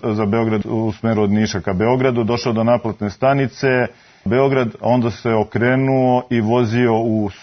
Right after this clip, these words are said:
suprotnom smeru do Begaljičkog brda, da ga je patrola zaustavila, isključila iz saobraćaja i utvrdila da je imao jedan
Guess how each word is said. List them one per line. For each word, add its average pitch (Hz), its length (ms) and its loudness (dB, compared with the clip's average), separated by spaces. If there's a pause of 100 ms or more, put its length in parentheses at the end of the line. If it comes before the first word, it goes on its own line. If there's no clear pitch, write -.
(100)
suprotnom 101 460 -4
smeru 110 360 0
do 101 140 -2
Begaljičkog 104 560 -2
brda, 110 240 0
da 104 160 0
ga 104 80 0
je 101 80 -2
patrola 107 360 -2
zaustavila, 110 480 0
isključila 107 500 -2
iz 95 80 -2
saobraćaja 110 560 0
i 110 140 2
utvrdila 104 480 -2
da 101 80 0
je 104 60 2
imao 107 200 2
jedan 101 340 -2